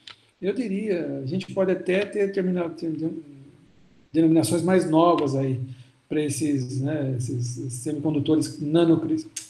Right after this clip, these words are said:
semicondutores, é, cristal-, é, cristalinos, né, na nanoescala, tá?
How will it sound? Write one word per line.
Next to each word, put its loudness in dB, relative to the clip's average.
semicondutores, 4
é, 2
cristal-, 0
é, 0
cristalinos, 4
né, 6
na 6
nanoescala, 4
tá? -4